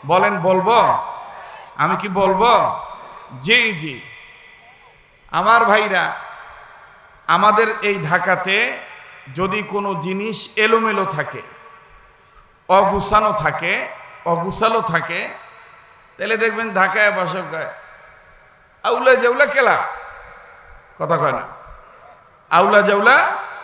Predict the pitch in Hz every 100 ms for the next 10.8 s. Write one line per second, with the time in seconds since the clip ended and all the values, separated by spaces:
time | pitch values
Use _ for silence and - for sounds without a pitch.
0 | - - - 151 135 101 - - - -
1 | - - - - - 226 240 240 254 247
2 | 240 262 - 277 277 269 233 170 - -
3 | - - - - - - - _ _ 214
4 | 220 214 208 185 156 127 107 - - -
5 | - - - - _ _ - 202 226 269
6 | 247 233 185 196 180 160 170 254 - -
7 | - - - - - - - 151 170 -
8 | 220 208 220 247 277 269 - 233 226 208
9 | 196 208 226 208 202 175 - 180 170 156
10 | 151 143 147 160 170 185 214